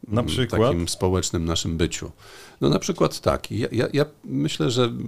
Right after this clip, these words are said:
Speaker 2: jest taka książka Edukacja sentymentalna, taka
Speaker 1: Mhm.
Speaker 2: powieść, prawda? Ja myślę, że to bardzo by się nam to przydało.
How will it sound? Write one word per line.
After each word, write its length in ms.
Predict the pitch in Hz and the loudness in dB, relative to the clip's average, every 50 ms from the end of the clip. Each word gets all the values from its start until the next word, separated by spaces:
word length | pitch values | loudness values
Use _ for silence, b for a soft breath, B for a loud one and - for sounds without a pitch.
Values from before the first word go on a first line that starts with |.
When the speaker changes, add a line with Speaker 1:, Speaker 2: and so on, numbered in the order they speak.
| 123 120 123 123 - B B B - | -6 -6 -6 -8 -10 B B B -6
Speaker 2:
jest 100 | 156 - | -4 -2
taka 200 | 147 - 127 113 - - - | -2 -2 -4 -6 -6 -10 -8
książka 380 | - - 131 117 104 - - | -2 0 2 2 2 2 0
Edukacja 380 | 98 92 110 - - 107 - - | 0 0 0 0 0 0 0 0
sentymentalna, 720 | - - 107 - 98 82 80 76 - 82 80 - - - - - - | -2 -2 -2 -2 -2 -2 -2 -2 -2 -4 -4 -6 -8 -12 -14 -16 -14
taka 140 | - - 110 | -8 -4 2
Speaker 1:
Mhm. 220 | 113 104 104 107 | 4 6 6 6
Speaker 2:
powieść, 260 | 110 107 104 104 - | 6 2 -2 -4 -6
prawda? 300 | - 107 - 92 - - | -6 -4 -4 -2 0 0
Ja 100 | 175 175 | 0 0
myślę, 180 | 175 - - 131 | 0 2 2 2
że 60 | - | 2
to 80 | - - | 0 -4
bardzo 320 | 131 117 151 156 131 120 | 0 2 2 2 4 2
by 100 | 107 104 | 0 0
się 100 | 101 - | -2 -4
nam 60 | 110 - | -4 -4
to 100 | - - | -4 -6
przydało. 420 | - - 110 85 76 67 64 - | -6 -6 -4 -2 -2 -2 -2 -6